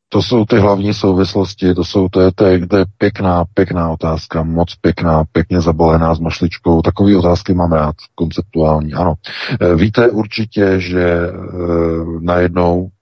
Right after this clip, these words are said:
je ticho po pěšině a Ramzan Kadyrov odsunutý na druhou kolej. Jeho jednotky měly největší úspěchy a největší zásluhu na osvobození Mariupol. To nebyla ruská armáda, to byly jednotky Achmata, Ramza-, Achmat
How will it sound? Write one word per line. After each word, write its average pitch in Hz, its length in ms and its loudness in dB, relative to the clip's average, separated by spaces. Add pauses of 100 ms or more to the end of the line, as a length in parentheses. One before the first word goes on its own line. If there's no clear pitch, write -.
(120)
je 90 140 -4
ticho 92 240 -4
po 87 100 0
pěšině 87 500 -2
a 82 80 0
Ramzan 82 340 -2
Kadyrov 82 460 0
odsunutý 85 460 -6
na 85 140 0
druhou 82 320 2
kolej. 76 360 0 (680)
Jeho 92 240 2
jednotky 98 360 -2
měly 85 240 -4
největší 87 420 -2
úspěchy 85 600 -2
a 80 60 2
největší 85 360 2
zásluhu 90 500 0
na 82 100 0
osvobození 80 680 -4
Mariupol. 82 500 0 (1300)
To 90 120 2
nebyla 90 260 2
ruská 78 280 -2
armáda, 73 420 -2 (420)
to 82 200 2
byly 80 240 2
jednotky 80 600 -4 (360)
Achmata, 80 680 -2 (280)
Ramza-, 76 420 -4
Achmat 78 340 -4